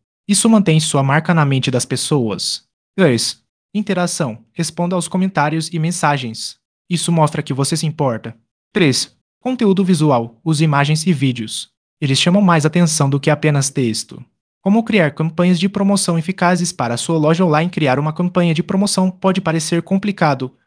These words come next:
mas não precisa ser. Siga estas etapas para facilitar o processo. Um, defina seu objetivo. O que você quer alcançar? Vendas. Seguidores. Dois, conheça seu público. Quem são seus clientes? O que eles gostam?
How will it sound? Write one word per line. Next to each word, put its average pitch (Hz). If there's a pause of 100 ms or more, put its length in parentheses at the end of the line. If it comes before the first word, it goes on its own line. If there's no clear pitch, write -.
mas 165
não 196
precisa 196
ser. 117 (340)
Siga 202
estas 170
etapas 170
para 175
facilitar 190
o 170
processo. 151
Um, 113 (380)
defina 185
seu 190
objetivo. 143 (120)
O 156
que 214
você 226
quer 190
alcançar? 170 (380)
Vendas. 180 (300)
Seguidores. 135 (340)
Dois, 127 (280)
conheça 196
seu 185
público. 147 (120)
Quem 180
são 185
seus 190
clientes? 135 (320)
O 165
que 233
eles 208
gostam? 156